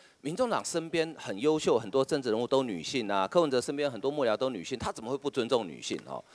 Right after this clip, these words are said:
我就想说，以前中国的皇帝身边也都是女人啊，<laughs> 他很尊重女性吗？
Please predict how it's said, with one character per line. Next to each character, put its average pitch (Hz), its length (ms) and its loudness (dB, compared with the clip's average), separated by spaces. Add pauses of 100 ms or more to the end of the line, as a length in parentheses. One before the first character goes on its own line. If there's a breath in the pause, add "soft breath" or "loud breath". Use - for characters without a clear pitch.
(480 loud breath)
我 160 120 8
就 240 80 10
想 156 160 8
说， 160 160 8 (260)
以 135 80 4
前 139 180 6
中 202 180 8
国 170 100 6
的 143 80 10
皇 123 200 6
帝 139 120 2
身 131 220 2
边 131 100 4
也 95 60 -4
都 107 140 -2
是 107 60 -4
女 85 200 -8
人 64 180 -10
啊， 104 380 2 (160)
<laughs> - 400 -2
他 196 180 12
很 147 160 8
尊 165 160 4
重 160 200 8
女 107 120 0
性 123 200 2
吗？ 101 240 0